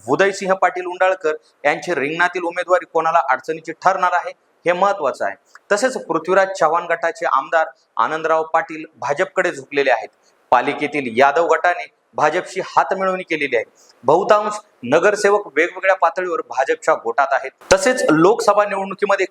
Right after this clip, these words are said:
कमी मते मिळाल्यामुळे विधानसभा निवडणुकीसाठी कसे प्रयत्न करता येईल याकडे आता महाविकास आघाडी जास्त लक्ष देत आहे. भाजपकडून कृष्णा उद्योग समूहाचे नेते डॉक्टर अतुल भोसले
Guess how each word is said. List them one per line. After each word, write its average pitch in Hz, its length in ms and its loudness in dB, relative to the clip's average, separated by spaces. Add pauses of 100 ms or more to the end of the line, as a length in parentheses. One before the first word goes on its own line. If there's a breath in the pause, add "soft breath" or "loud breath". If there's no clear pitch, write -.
(160)
कमी 208 280 2
मते 190 260 0
मिळाल्यामुळे 170 560 0
विधानसभा 165 460 -2
निवडणुकीसाठी 165 680 -6
कसे 175 220 0
प्रयत्न 175 340 0
करता 160 280 0
येईल 143 140 -4
याकडे 135 300 0
आता 139 160 -2
महाविकास 123 540 -4
आघाडी 135 300 -4 (440 soft breath)
जास्त 135 280 2
लक्ष 120 260 -2
देत 107 200 -2
आहे. 92 80 4 (380 loud breath)
भाजपकडून 143 600 2
कृष्णा - 360 -2
उद्योग 143 320 0
समूहाचे 143 520 -2
नेते 160 320 -2
डॉक्टर 139 380 -2
अतुल - 380 -6
भोसले 170 360 -2